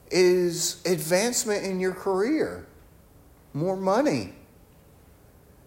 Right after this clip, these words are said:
You know, I can cut these corners, I can, I can swindle these people in order to make my company more money, which makes me look better,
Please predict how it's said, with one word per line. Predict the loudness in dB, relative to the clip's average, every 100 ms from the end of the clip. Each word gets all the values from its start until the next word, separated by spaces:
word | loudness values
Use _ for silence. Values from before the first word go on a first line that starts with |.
| -10 2
You |
know, | 4
I | 6
can | 4 2
cut | 2 4 4 4
these | 0 0
corners, | -4 2 4 4 4 2 0
I | -2
can, | -2 -4 -6 -16 -20 -20 -20 -20 -20 -20 -20 -4 2
I |
can | 4 2 0
swindle | -2 0 0 0 2 2 2
these | 2 0 -2 -4
people | -6 -6 -6 -4 -2 -2 -4 -8 -14 -18 -20 -20 -20 -20 -20 -6
in | 0 4
order | 6 6 4 2
to | 0 -2 -4 -12 -12
make | -4 4 4 4 -4 -14 -4
my | -2 -2
company | 0 -2 0 0 0
more | 0 -2 0
money, | 0 0 0 -6 -6
which | -6 -4
makes | 0 0 0
me | -2 -2 2
look | 2 2
better, | 2 2 2 0 -4